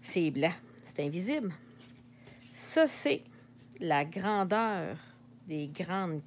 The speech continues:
cartes qui sont ici. Parce que dans le lot, vous avez des petites cartes, hein, dans, encore des modèles. Vous avez des grandes cartes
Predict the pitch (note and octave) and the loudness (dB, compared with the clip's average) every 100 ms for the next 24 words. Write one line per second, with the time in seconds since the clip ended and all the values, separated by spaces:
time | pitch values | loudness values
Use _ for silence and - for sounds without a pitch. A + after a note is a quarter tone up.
0 | - - B3+ - - - - - - F4 | -12 -4 -2 -2 -10 -18 -20 -18 -8 -8
1 | F4 - - - - - - - - - | -8 -18 -20 -20 -20 -20 -20 -18 -20 -20
2 | - - - - - E3 - - - G#4 | -20 -20 -20 -16 -12 -10 -12 -14 -12 -10
3 | - - - - - - E3 D#3+ G#3 G#3 | -10 -12 -18 -20 -20 -8 -6 2 2 4
4 | G#3 B3 C#4 G3+ E3+ F3+ D#3 E3 - - | 4 4 2 0 0 0 -2 -4 -6 -10
5 | - E4+ - - - - - - F#3+ F3 | -8 -8 -6 0 0 0 -10 -8 -6 -6
6 | G#2+ A2 G3 D#4+ F#4 F#4+ A#4 C5 A3+ D3+ | -6 -4 0 2 4 4 4 4 2 0
7 | - - - - - - - - - - | -8 -20 -20 -20 -20 -20 -20 -20 -20 -20
8 | - - - - - - - - - F#3 | -20 -20 -20 -20 -20 -20 -20 -10 -6 -4
9 | F#3+ D3+ F3+ F#3+ A3 G3 - D#4 D#4 | -4 -4 -4 -2 -2 -2 -4 -8 -10